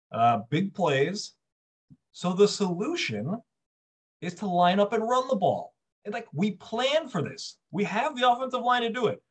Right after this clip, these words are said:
We've actually had success doing it this season. All we gotta do now is just do it. And I would even, I mean, I'd go as far as, so I was looking at snap counts. Demarcus Robinson's snap counts, he's been above seventy percent most of these games. He was down to forty-one percent in this game.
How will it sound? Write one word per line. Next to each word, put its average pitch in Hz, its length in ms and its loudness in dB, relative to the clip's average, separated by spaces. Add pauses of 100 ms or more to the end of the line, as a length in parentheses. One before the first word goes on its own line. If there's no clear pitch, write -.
(120)
We've 220 140 -4
actually 277 320 0
had 254 200 -2
success 254 460 0
doing 240 360 -4
it 233 220 -2
this 214 220 -2
season. 151 500 -2 (320)
All 254 240 6
we 320 60 0
gotta 285 180 6
do 254 160 0
now 135 380 4
is 143 180 4
just 147 300 -6
do 190 240 0
it. - 200 -16 (540)
And 160 120 0
I 254 120 6
would 339 100 2
even, 214 360 -2
I 165 80 0
mean, 190 100 2
I'd 254 180 2
go 240 140 2
as 160 100 -2
far 170 320 2
as, 135 280 -4 (840)
so 180 120 -2
I - 20 6
was 233 100 4
looking 220 140 0
at - 100 -4
snap 196 340 0
counts. 113 320 -4
Demarcus 170 380 2
Robinson's 175 460 -2
snap 175 360 -2
counts, 107 460 -6 (400)
he's 202 140 2
been 247 140 0
above 156 280 4
seventy 190 340 0
percent 139 400 -4
most 165 240 0
of 135 60 -14
these 120 140 -4
games. 113 400 -6
He 143 80 -6
was 143 120 -2
down 151 200 2
to 123 60 -4
forty-one 160 680 0
percent 147 420 -4
in 110 60 -10
this 101 140 -10
game. 101 320 -10